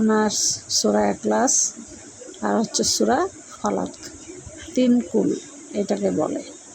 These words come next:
এই তিন কুল পড়ে বাচ্চাকে ঘুমাইতে বলবেন। তিন কুল তিনবার পড়তে হবে, একবার পড়লে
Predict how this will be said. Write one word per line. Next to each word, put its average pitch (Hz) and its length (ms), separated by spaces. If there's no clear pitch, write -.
এই 202 140
তিন 233 260
কুল 240 200
পড়ে 226 280
বাচ্চাকে 202 520
ঘুমাইতে 202 440
বলবেন। - 340
তিন 240 220
কুল 247 280
তিনবার 254 420
পড়তে 208 300
হবে, 220 300
একবার 208 320
পড়লে 220 260